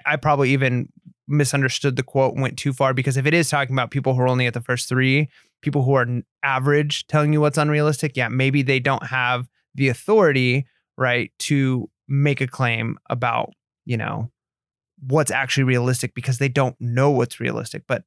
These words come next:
you're right. If it's somebody who understands what, what the limits are,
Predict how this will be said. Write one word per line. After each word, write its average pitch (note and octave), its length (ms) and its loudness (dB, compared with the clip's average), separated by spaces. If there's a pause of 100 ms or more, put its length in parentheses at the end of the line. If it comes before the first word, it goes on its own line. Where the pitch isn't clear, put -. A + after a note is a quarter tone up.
you're C3 140 -2
right. A#2 180 0
If A#2+ 120 -8
it's B2+ 100 -4
somebody C#3+ 260 2
who C3+ 120 2
understands C3+ 540 0
what, B2+ 120 -2 (100)
what C#3 420 0
the D3 320 2
limits D3 380 2
are, D#3 360 2